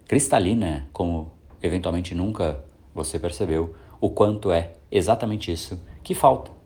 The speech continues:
pro seu próximo passo. Porque uma certeza que eu tenho, e eu repito e refito isso inúmeras vezes, você hoje poderia estar muito acima de onde você está. Só que você precisa saber se comunicar.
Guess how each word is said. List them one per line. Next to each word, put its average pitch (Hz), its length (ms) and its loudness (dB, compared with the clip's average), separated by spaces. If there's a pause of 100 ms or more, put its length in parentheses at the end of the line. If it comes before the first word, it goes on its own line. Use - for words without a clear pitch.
(140)
pro 117 100 -2
seu 107 180 0
próximo 95 400 -2
passo. - 400 -4 (240)
Porque - 420 0 (180)
uma 92 420 -2
certeza 117 560 0
que 110 60 -2
eu 107 80 0
tenho, 113 340 -2
e 107 80 -4
eu 104 80 6
repito 104 560 0
e 117 80 -2
refito 110 460 -2
isso 117 420 0 (260)
inúmeras 131 480 4
vezes, 82 480 -4 (360)
você 95 260 0
hoje 117 480 8
poderia 85 340 -2
estar 80 280 -2
muito 110 320 -4
acima 101 340 -6
de 85 80 -6
onde 85 180 -4
você 85 260 -6
está. 98 380 2 (1400)
Só - 180 -10
que 85 80 -10
você 92 200 -8
precisa 82 540 -8
saber 76 320 -8
se - 140 -10
comunicar. 78 480 -6